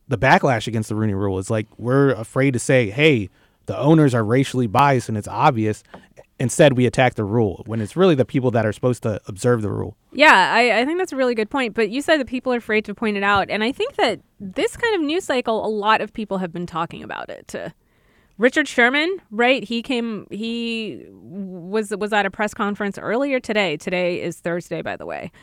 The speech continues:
Speaker 2: And, uh, he spoke about it. Uh,
Speaker 1: Yeah, he's, he's spoken about it. I think some people in the media, like two or three, have spoken about it. But I don't think the, the backlash is usually against the owner. Everyone complains about the rule, and they're like, "We
Speaker 2: Mm-hmm.
Speaker 1: gotta fix this rule." No, there's no fixing it. You gotta fix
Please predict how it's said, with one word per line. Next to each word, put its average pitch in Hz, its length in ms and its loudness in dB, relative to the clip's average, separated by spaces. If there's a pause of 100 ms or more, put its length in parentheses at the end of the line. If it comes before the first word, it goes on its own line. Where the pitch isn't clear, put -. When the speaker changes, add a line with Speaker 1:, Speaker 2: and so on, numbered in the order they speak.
(280)
Speaker 2:
And, 202 460 0
uh, 175 160 -2
he 285 180 -6
spoke - 240 -4
about 82 260 -8
it. - 220 -14
Uh, 135 200 -8 (920)
Speaker 1:
Yeah, 185 220 4
he's, 131 260 0
he's 170 260 -2
spoken 156 360 2
about 139 260 4
it. 147 60 4
I 123 100 0
think 147 180 -2
some 107 280 -2 (100)
people 135 220 -2
in 123 40 0
the 113 60 0
media, 120 260 0
like 101 200 -4
two 135 200 0
or 110 80 2
three, 120 300 -2
have 120 140 -2
spoken 123 320 0
about 117 260 2
it. 101 160 -4
But 113 260 2 (1000)
I 143 340 2 (440)
don't 135 240 4
think 127 240 0
the, 104 300 2
the 98 120 -4
backlash 107 480 -4
is 90 120 -10
usually 95 380 -4
against 90 300 -6
the - 100 -14
owner. 110 260 -2
Everyone 107 340 0
complains 104 320 -4
about 98 180 -2
the 92 80 -8
rule, 107 260 2
and 98 100 -2
they're 95 100 -2
like, 92 100 -6
"We 180 60 -2
Speaker 2:
Mm-hmm. 117 80 -2
Speaker 1:
gotta 113 180 0
fix - 260 -2
this 120 180 -4
rule." 117 320 2
No, 120 340 4
there's 120 240 0
no 151 160 6
fixing 123 460 -2
it. 85 140 -12
You 110 80 -4
gotta 131 160 2
fix - 460 -2